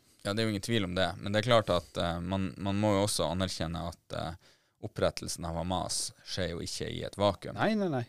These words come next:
Speaker 1: Eh, det skjer jo på grunn av
Speaker 2: Det
Speaker 1: behandlingen som
Speaker 2: Ja.
Speaker 1: palestinerne opplever fra de israelske myndighetene.
Speaker 2: Ja.
Speaker 1: Og det er jo litt, det er jo derfor jeg på en måte tar meg selv i å kanskje tenke at det er jo litt flåsete å si at det man gjør nå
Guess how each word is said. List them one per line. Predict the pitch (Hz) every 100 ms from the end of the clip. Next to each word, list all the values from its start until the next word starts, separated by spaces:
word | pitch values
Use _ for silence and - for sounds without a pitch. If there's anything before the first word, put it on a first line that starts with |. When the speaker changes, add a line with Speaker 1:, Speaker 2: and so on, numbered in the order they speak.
| _
Speaker 1:
Eh, | 90 87 80
det | 80 92
skjer | - 117 95
jo |
på | 78 90
grunn | 98 90
av | 80 85
Speaker 2:
Det | 113
Speaker 1:
behandlingen | 92 98 98 85 85 82 85
som | 87
Speaker 2:
Ja. | 82
Speaker 1:
palestinerne | 82 117 90 82 82 85
opplever | - 90 78 76 82
fra | - 92 80 76 _ _ _ _
de | 92 73
israelske | 87 - 82 82 -
myndighetene. | 101 104 80 - - -
Speaker 2:
Ja. | 98 - - _ -
Speaker 1:
Og |
det | 107
er | 120
jo | 101
litt, | 101 - _
det | _ - 95
er |
jo | 107
derfor | 110 - -
jeg | 87
på | -
en | 87
måte | - -
tar | 110 95
meg | 87
selv | - 92 82 - _ _ _ _ _
i | 87
å | 85 73
kanskje | - 80 -
tenke | - 87 -
at | 82 _ -
det | _ _ _ _ _ _ _ _
er | 101
jo |
litt | 98 -
flåsete | 104 104 - -
å | -
si | - 85
at | 82 78
det | - 82
man | 80
gjør | 87 85 90
nå | -